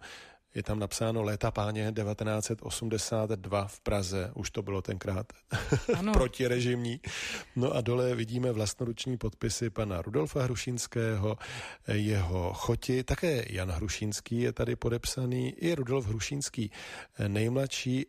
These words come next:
Speaker 1: a pochopitelně také Josef Kemr. A u něho je tady poznámka, že působil v divadelní společnosti Václava Budínského Červíčka v letech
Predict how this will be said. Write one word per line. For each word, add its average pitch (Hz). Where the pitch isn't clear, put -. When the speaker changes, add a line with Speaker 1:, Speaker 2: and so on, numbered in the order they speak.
Speaker 1:
a 143
pochopitelně 113
také 123
Josef 113
Kemr. 92
A 98
u 117
něho 117
je 139
tady 139
poznámka, 110
že 113
působil 123
v 98
divadelní 165
společnosti 131
Václava 131
Budínského 131
Červíčka 117
v -
letech 117